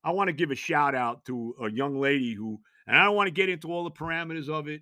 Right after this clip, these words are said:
but I'm gonna give this, this young lady a shout out because she is, is doing some serious, serious work here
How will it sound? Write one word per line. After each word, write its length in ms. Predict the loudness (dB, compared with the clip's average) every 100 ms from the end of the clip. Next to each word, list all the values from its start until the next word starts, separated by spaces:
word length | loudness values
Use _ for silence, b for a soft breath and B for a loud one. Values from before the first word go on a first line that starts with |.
| _
but 120 | -4
I'm 120 | -2 -2
gonna 140 | -4
give 220 | -2 -2
this, 260 | -2 -6 -6
this 220 | -8 -6
young 180 | -6 -4
lady 320 | -2 -2 -2
a 40 | -6
shout 400 | -6 -4 -4 -6
out 1000 | -14 -20 _ _ _ _ _ _ _ -20 _ -12
because 340 | -6 0 0
she 380 | -2 -6 0 2
is, 220 | 2 -2 -14 _ _
is 220 | -6 -6
doing 320 | 2 2 4 -2
some 240 | -4 -6
serious, 680 | -6 -4 0 0 -2 -4 -6
serious 580 | -2 2 2 2 -2 0
work 340 | 4 6 4
here 340 | 0 0 -2